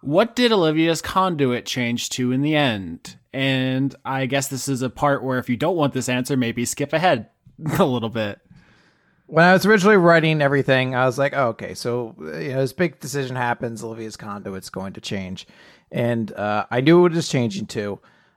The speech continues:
Speaker 2: uh, but as I was writing out, I was like, "Eh, you know, this, th-, this comes off clunky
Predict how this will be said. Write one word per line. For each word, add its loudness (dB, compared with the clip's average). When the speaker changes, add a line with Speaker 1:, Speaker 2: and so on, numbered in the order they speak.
Speaker 2:
uh, -4
but -4
as -2
I -4
was -4
writing 2
out, 0
I 0
was -2
like, -2
"Eh, 4
you 0
know, 4
this, -2
th-, 4
this -2
comes 4
off 4
clunky -2